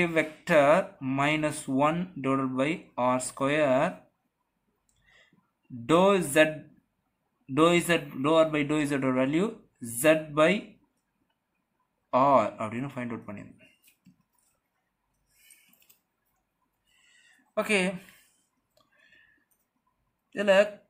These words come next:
காமனா இருக்கிற டேர்ம் எல்லாம் வெளியே எடுத்துடலாம். எதெல்லாம் காமனா இருக்கு அப்படின்னா, இங்க ஆர் ஸ்கொயர், இங்க R, இங்க ஆர் ஸ்கொயர், இங்க R, இங்க ஆர் ஸ்கொயர், இங்க R. அப்ப எல்லாத்தையும் வெளியிடுங்க, இந்த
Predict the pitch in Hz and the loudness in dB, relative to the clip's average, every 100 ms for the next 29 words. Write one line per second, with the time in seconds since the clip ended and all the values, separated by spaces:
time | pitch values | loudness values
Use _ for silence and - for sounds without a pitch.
0 | - 214 226 254 254 247 233 202 170 160 | 2 6 8 6 4 6 6 4 -2 -2
1 | - 175 170 175 156 147 160 143 131 120 | 0 0 2 -2 -2 -4 -4 -4 -6 -8
2 | 120 147 180 - _ _ _ _ _ _ | -6 -6 -8 -18 _ _ _ _ _ _
3 | _ - _ _ 131 147 151 147 143 135 | _ -20 _ _ -8 -4 -4 -2 0 0
4 | 143 143 135 135 113 120 117 127 180 _ | 0 -4 -4 -6 -10 -10 -12 -14 -18 _
5 | _ _ _ _ _ - 156 160 170 185 | _ _ _ _ _ -10 2 6 6 2
6 | - 185 190 175 147 139 156 160 160 - | -2 0 0 -2 0 2 2 2 -2 -14
7 | - 147 151 143 147 - 160 147 123 123 | -10 -4 -2 0 -2 -4 -4 -4 -4 -2
8 | 143 - 135 127 135 - 135 135 117 107 | -2 -4 -4 -2 -2 -6 -8 -8 -8 -10
9 | 107 - - 123 123 147 170 151 143 127 | -10 -16 -12 -8 -6 -6 -6 -6 -6 -6
10 | 151 160 | -6 -4